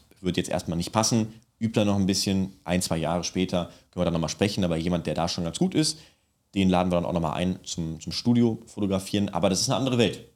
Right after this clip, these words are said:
Das heißt also, da muss man dann auch schauen, ist das was, was ich möchte? Weil das draußen, dieses aufregende Unterwegssein, Fotografieren, ist was anderes als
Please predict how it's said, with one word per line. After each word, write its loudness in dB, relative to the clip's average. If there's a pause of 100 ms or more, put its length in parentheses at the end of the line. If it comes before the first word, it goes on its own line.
Das -18
heißt -2
also, 0
da 0 (680)
muss -2
man 4
dann 2
auch 0
schauen, 2
ist -2
das -2
was, -2
was -2
ich -4
möchte? 0
Weil -4 (160)
das -20
draußen, 2
dieses -6
aufregende 0
Unterwegssein, 0
Fotografieren, -2
ist -4
was -4
anderes 0
als -2